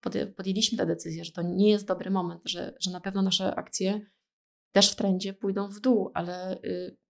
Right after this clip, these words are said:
ważniejsze było to, że chcieliśmy spełnić obietnicę daną inwestorom. A czemu w ogóle crowdfunding? Bo może o to właśnie powinien w sumie tak, e, dotyczyć pytania. No, wa-, wa-, wa-, uważamy, że, y, mm,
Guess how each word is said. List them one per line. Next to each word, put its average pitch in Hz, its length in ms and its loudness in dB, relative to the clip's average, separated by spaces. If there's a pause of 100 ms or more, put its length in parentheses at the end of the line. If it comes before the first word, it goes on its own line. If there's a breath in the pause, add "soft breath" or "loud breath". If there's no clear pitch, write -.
(400)
ważniejsze 220 460 6
było 190 280 -6
to, 190 160 -6
że 180 280 -8 (360)
chcieliśmy 190 340 -2
spełnić 190 280 -4
obietnicę - 460 -6
daną 175 180 -6
inwestorom. - 540 -10 (720)
A - 60 0
czemu 233 240 8
w 247 60 2
ogóle 220 220 4
crowdfunding? 220 640 0
Bo 185 80 -2
może 190 240 2
o 202 80 2
to - 100 -8
właśnie 202 240 -6
powinien 196 300 -2
w 190 40 4
sumie 196 180 2
tak, 226 220 -8 (760 loud breath)
e, 185 160 6
dotyczyć - 340 2
pytania. 240 260 6
No, 226 180 2 (120)
wa-, 214 220 2
wa-, 202 180 0
wa-, 202 220 2
uważamy, 220 420 2
że, 208 580 0
y, 196 680 -6
mm, 196 480 -2